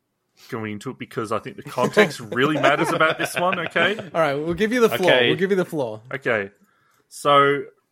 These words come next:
Speaker 1: this is something I've done, didn't do it last year, but I've done in previous years, but it makes sense to really, I guess, formalize as part of our gaming resolutions. So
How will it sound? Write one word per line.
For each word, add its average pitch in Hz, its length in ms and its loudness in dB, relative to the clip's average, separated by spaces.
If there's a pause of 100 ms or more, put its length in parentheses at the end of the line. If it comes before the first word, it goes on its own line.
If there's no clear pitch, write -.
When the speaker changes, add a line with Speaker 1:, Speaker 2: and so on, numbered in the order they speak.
(160)
Speaker 1:
this 208 400 -2
is 220 500 -6 (200)
something 170 440 -6
I've 127 160 -2
done, 131 380 0 (360)
didn't 175 220 -8
do 190 60 -4
it 143 60 -6
last 123 300 0
year, 127 80 -6
but 113 120 -8
I've 107 120 -4
done 110 160 -4
in 104 100 -10
previous 104 420 -12
years, 98 360 -18
but 110 340 -6
it 113 320 -6 (100)
makes 110 300 -6
sense 113 340 -8
to 120 100 -10
really, 104 460 -12
I 110 60 -8
guess, 110 180 -14
formalize 110 540 -8
as 107 100 -16
part 110 240 -4
of 104 80 -10
our 98 100 -8
gaming 98 320 -12
resolutions. 101 560 -20
So 104 420 -2